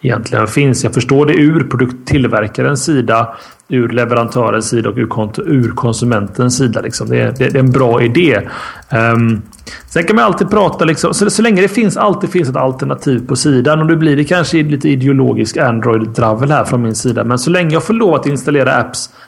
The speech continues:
bredvid App Storen, att det inte bara är App Storen som gäller, så, så, så tycker jag att det är en underbar idé.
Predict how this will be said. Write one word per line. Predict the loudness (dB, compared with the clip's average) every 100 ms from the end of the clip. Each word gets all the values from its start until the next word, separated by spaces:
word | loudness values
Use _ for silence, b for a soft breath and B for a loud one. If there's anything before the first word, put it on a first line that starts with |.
| -6
bredvid | 2 2 2 2
App | 0 -2
Storen, | -4 -2 -2 -2
att | -2
det |
inte | -2 -2
bara | -2 0 2 2 2 2
är | 2
App | 0 -6
Storen | -6 -4 -4 -6
som | -4 -2
gäller, | 0 2 2 0 B B B B -16
så, | -2 -2
så, | 0 -4
så | -4
tycker | -4 -2
jag | 0
att |
det | -2 -2 0
är |
en | 0
underbar | 2 0 2 2 2
idé. | 0 0